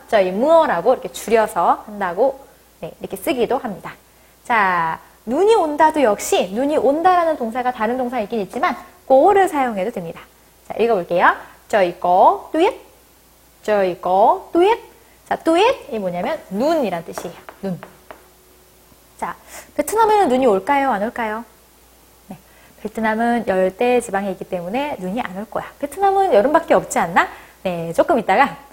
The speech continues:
요거에 대해서, 베트남 기후에 대해서 우리 파트 투에서 조금 더 정확하게 제가 짚어드릴 텐데요. 베트남 북부 같은 경우는 사계절이 있어요.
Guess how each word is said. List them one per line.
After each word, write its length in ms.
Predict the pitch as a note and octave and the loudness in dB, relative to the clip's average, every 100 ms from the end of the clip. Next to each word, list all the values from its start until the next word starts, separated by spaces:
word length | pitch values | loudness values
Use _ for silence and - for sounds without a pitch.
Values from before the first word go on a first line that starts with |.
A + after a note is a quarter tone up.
| _ _ - | _ _ -6
요거에 300 | F#3+ F#3 F#3+ | -2 2 2
대해서, 240 | F3+ F#3 | 0 -4
베트남 340 | A#3 - A3 G#3 | -8 -4 -4 -4
기후에 480 | - B3+ C4+ A#3+ | 0 2 6 4
대해서 560 | F3+ F3 E3+ E3+ E4+ F4 | 4 2 2 2 2 2
우리 140 | F#3 F#3 | -4 -2
파트 320 | E4+ F#4+ D#4+ | -2 -2 -4
투에서 680 | - G#4 G4 A3+ B3 F#3+ | -2 0 2 4 6 4
조금 300 | F3 C4 C4+ | 2 -2 -2
더 100 | A#3+ | -2
정확하게 560 | A3+ G3+ B3+ D4 B3 A3+ | -2 0 -2 -2 -4 -4
제가 220 | A3 F3+ | -4 -6
짚어드릴 380 | F3 - G#3+ F#3+ | -6 -6 -8 -8
텐데요. 340 | F#3+ F3+ C#4 F#3 - - - _ | -8 -2 0 0 -4 -20 -20 _
베트남 520 | - C4 - G4 G4 - | -2 -2 0 2 2 2
북부 300 | A3+ - D#4 | -6 -2 0
같은 280 | C#4+ - | 0 0
경우는 440 | A3 G3+ G#3+ D#4 F#3+ | -2 -2 0 -2 -4
사계절이 560 | - F#4+ G4 F4+ C#4 F3+ | -2 2 4 4 2 0
있어요. 260 | - D#3 | -6 -12